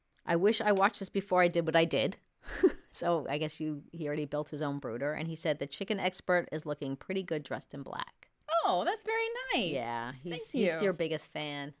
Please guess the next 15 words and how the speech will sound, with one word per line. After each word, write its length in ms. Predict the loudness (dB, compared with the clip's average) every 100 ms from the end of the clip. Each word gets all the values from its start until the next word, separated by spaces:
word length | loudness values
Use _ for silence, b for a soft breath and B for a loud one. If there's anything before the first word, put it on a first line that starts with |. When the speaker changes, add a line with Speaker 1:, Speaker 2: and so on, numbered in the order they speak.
| _
Speaker 2:
Oh, 220 | -6 -2 0
I 80 | 0
didn't 180 | 0 -2
know 140 | -2
that. 360 | 0 0 0 -2
Speaker 1:
Yeah. 200 | -6 -6
Speaker 2:
I 40 | -10 -10
didn't 140 | -8
know 80 | -8
I 40 |
had 160 | -10 -14
a 40 | -16 -18
fan. 240 | -14 -8
Speaker 1:
You 100 | -8
did. 240 | -6 -8